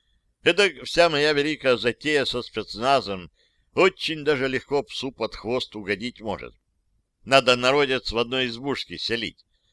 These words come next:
без этого ничего не выйдет. Будем решать проблемы по мере их поступления.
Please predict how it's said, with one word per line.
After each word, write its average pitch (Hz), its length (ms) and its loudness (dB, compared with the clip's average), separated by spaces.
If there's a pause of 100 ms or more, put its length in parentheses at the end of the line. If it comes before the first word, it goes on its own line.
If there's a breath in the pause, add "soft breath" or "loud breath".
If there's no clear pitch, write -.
(120)
без 120 180 -4
этого 131 280 0
ничего 131 320 -4
не 113 100 -6
выйдет. 104 300 -8 (960)
Будем 160 320 2
решать - 320 2
проблемы 131 540 0
по 107 140 -2
мере 135 280 -2
их 127 100 -8
поступления. 101 840 -8